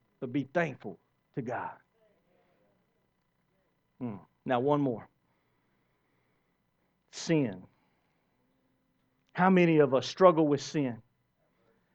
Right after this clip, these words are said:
How many of us know that there are things that God has done in our life and taken them away? But if you talk to people, you will find that there is usually something, and they, they're trying to figure out how to get rid of this thing.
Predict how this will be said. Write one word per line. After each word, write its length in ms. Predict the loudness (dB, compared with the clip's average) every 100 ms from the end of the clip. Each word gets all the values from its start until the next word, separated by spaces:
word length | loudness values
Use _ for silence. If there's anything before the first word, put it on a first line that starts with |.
| _ _ _ _
How 120 | 10
many 280 | 10 8 8
of 140 | 6
us 380 | 8 6 2 -16 _ _ -20 _ -4
know 300 | 8 10 10
that 140 | 8
there 160 | 10 10
are 40 |
things 380 | 10 6 6 4
that 200 | 2 8
God 280 | 10 10 8
has 200 | 4 6
done 280 | 8 8 6
in 120 | 6
our 160 | 8
life 340 | 10 10 8 4
and 120 | 4
taken 320 | 4 6 4
them 160 | 4 4
away? 440 | 6 8 8 6 -2 2
But 100 | 4
if 100 | 4
you 100 | -2
talk 340 | 6 6 6
to 140 | 2 2
people, 300 | 2 2 0
you 160 | 2
will 140 | 2 2
find 480 | 4 6 6 6
that 100 | 4
there 200 | 4 4
is 160 | 4 2
usually 440 | -2 -2 0 -2 -4 -18 _
something, 640 | -14 6 8 8 6 0 2
and 140 | 2
they, 160 | 2 0 -10 _ _ _
they're 100 | -20
trying 260 | -12 -10 -8
to 60 |
figure 220 | -6 -6
out 60 | -4
how 80 | -6
to 60 |
get 200 | -8 -8
rid 120 | -8 -8
of 100 | -10
this 180 | -16 -18
thing. 180 | -20